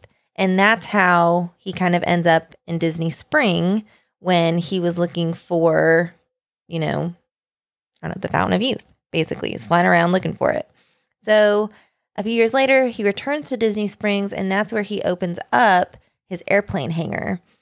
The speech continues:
Um, he has that as his business for a while, but he quickly recognizes that because so many people are coming in and out, and he knows lots of people, he has lots of friends,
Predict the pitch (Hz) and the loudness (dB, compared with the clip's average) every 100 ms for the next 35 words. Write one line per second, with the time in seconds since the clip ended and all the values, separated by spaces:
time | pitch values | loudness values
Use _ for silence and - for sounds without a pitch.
0 | _ _ 180 170 180 196 196 180 175 202 | _ _ -2 0 0 0 2 0 2 2
1 | 214 - 202 214 208 208 214 208 - 208 | 2 -2 -4 -6 -4 -4 -2 -6 0 0
2 | 202 196 196 196 190 190 - _ _ _ | 2 2 4 4 2 0 -4 _ _ _
3 | 190 196 180 202 190 208 190 269 - 226 | 2 4 4 2 -4 -8 -6 -6 -4 0
4 | 190 196 202 185 175 170 175 170 175 175 | 2 0 -2 0 0 0 -2 -2 0 0
5 | 185 190 - 202 185 - 190 190 180 196 | 0 -6 0 0 0 0 0 0 -4 -6
6 | 196 175 - 160 160 - 247 240 226 - | -2 -2 -2 -6 -6 -4 -2 0 -2 -4
7 | 175 - 220 220 - 170 139 151 180 240 | -6 0 2 2 0 -4 -8 -4 2 2
8 | 240 220 220 220 220 - 214 190 175 196 | 4 0 0 -8 -10 -2 -2 0 -2 -2
9 | 202 185 175 170 233 226 214 208 208 | 2 0 0 -2 2 2 2 -2 -6